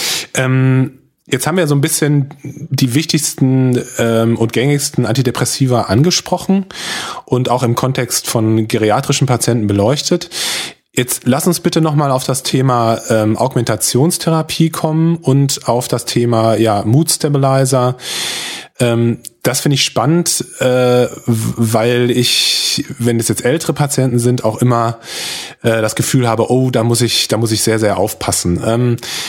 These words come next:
w-, wie ist das gelagert aus deiner Sicht? Also w-, über welche, über welche Medikamente stolperst du bei geriatrischen Patienten, die tatsächlich eingesetzt werden zur Augmentation bei Depressionspatienten?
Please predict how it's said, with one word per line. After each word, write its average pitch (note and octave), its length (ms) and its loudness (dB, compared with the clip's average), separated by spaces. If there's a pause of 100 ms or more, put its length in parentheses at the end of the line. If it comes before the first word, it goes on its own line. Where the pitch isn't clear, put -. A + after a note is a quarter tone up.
(840)
w-, B2+ 260 -2
wie D3 240 2
ist D3 140 2
das D#3+ 120 -4
gelagert G#2+ 460 0
aus G2+ 80 -2
deiner G#2 280 0
Sicht? G#2+ 180 0
Also B2 280 2
w-, C3 340 -4
über C3+ 180 2
welche, D#3 640 -2
über C3+ 320 0
welche C#3 240 0
Medikamente C3+ 500 0
stolperst F3 540 -2
du D#3+ 60 0
bei C#3+ 100 0
geriatrischen C#3 560 0
Patienten, B2 480 0
die C3+ 120 2
tatsächlich A#2 640 -2
eingesetzt D3+ 600 0
werden C3 240 2
zur B2+ 140 0
Augmentation B2+ 720 0
bei D#3+ 80 0
Depressionspatienten? D3 1200 0